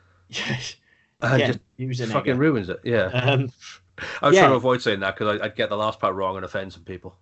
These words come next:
Speaker 1: <laughs> Yeah. Um, yeah, he does ruin it, and I, I've, I've written here that, yeah, Daario, especially in this scene, this is the worst he's been in the episode as well. He's just horribly, horribly, horribly wooden, isn't he?
Speaker 2: Yeah.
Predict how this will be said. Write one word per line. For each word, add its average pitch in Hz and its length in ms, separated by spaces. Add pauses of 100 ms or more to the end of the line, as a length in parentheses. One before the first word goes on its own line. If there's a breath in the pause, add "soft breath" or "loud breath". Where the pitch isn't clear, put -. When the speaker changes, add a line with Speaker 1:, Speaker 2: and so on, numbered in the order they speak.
Speaker 1:
<laughs> 123 340
Yeah. 131 240 (400 loud breath)
Um, 139 220
yeah, 190 200
he 156 140
does 151 360 (140)
ruin 139 300
it, 117 120
and 120 100
I, 123 300
I've, 123 240
I've 113 240
written 113 240
here 113 260
that, 98 220
yeah, 101 120
Daario, 104 580
especially 147 560
in 113 80
this 117 200
scene, 101 340
this 120 180
is 107 60
the 107 60
worst 113 260
he's 113 100
been 107 160
in - 20
the 107 60
episode 107 260
as 104 60
well. 107 140
He's 123 260
just 110 220
horribly, 110 680
horribly, 98 600
horribly 95 460
wooden, 95 380
isn't 95 220
he? 92 180 (240 soft breath)
Speaker 2:
Yeah. - 160